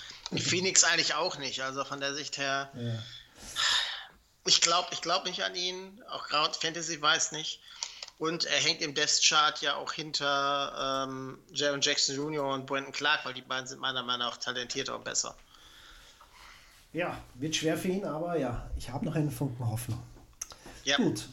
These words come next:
Speaker 2: wie auch immer, ja, gehen wir weiter zu den Mavs. Da mein Thema Nummer eins, Delon Wright auf der Point Guard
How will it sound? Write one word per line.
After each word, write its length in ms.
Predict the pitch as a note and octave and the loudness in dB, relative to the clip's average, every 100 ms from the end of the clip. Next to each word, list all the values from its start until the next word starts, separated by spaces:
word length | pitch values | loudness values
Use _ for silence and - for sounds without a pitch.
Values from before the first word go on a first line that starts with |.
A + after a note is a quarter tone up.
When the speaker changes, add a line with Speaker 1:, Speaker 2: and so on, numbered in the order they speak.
| C3+ | 0
Speaker 2:
wie 140 | D#3 | 2
auch 60 | F3+ | 4
immer, 260 | D#3+ A#2+ | 4 4
ja, 240 | A2+ C#3+ - - | 2 -2 -4 -8
gehen 160 | C#3+ C#3+ | -2 0
wir 140 | D3 | 0
weiter 480 | B2+ C#3 F3+ E3+ D#3+ | 0 -2 -2 -2 -2
zu 200 | - D#3+ | -2 -2
den 200 | D#3+ C#3 | 2 2
Mavs. 540 | C3 C#3 - - - - - - - - - - | 2 0 -4 -4 -6 -10 -20 -20 -20 -20 -20 -8
Da 460 | C#3 D3 E3+ - - - - _ _ _ _ _ _ _ | 0 4 4 0 -14 -20 -20 _ _ _ _ _ _ _
mein 340 | - D3 D#3 E3 | -6 0 0 2
Thema 240 | D#3+ D#3 D3+ | 4 4 4
Nummer 220 | D3+ D3 | 4 4
eins, 640 | A2 A#2+ C3+ - - - - - - - - | 2 2 2 2 0 0 -8 -10 -4 -4 2
Delon 360 | D3+ D3+ D3 C#3 | 4 8 8 8
Wright 360 | A2+ C3 B2+ | 6 4 2
auf 140 | C#3 - | -2 0
der 80 | C3+ | 0
Point 300 | C3+ B2 A#2 | 2 2 0
Guard 320 | - - - | -4 -4 -8